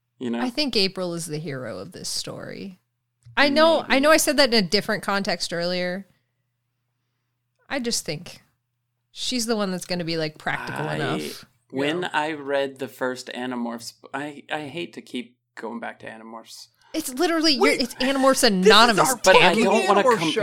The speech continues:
Speaker 1: compare
Speaker 3: my dude.
Speaker 1: I feel like we're gonna be disappointed in this book series if we keep attaching it to Animorphs, and I don't wanna do that.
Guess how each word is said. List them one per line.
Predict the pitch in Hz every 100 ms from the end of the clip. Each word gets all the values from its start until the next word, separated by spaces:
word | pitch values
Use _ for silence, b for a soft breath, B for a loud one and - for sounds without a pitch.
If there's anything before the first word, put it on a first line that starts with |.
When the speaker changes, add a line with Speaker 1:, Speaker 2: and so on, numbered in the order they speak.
| 160
Speaker 1:
compare |
Speaker 3:
my | 156 160
dude. | 156 165 165 -
Speaker 1:
I | 160
feel | 156 202
like | 196 196
we're | 170 143
gonna | 160 143
be | 139
disappointed | 147 143 131 139 131 123
in | 120
this | 113
book | 127 110
series | 117 110
if | 110 -
we |
keep | 110 127 117 -
attaching | 117 117 110 107
it | 110 -
to |
Animorphs, | 92 113 110 113 - -
and | 113
I |
don't | 110 123 123
wanna | 117 113
do | 113 110
that. | 110 107